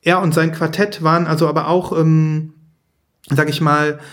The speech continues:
äh, gesellschaftliches Phänomen. Also wie du hier hinten auf dem Foto siehst,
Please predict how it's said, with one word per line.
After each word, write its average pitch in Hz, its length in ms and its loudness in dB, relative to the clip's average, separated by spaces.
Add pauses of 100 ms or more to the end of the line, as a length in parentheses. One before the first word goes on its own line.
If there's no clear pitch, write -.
(440)
äh, 143 520 4
gesellschaftliches 147 1120 0
Phänomen. 127 760 -4 (340)
Also 147 240 0
wie 170 60 2
du 190 80 4
hier 170 100 4
hinten - 200 2
auf 180 140 2
dem 160 160 2
Foto 190 280 2
siehst, 185 480 0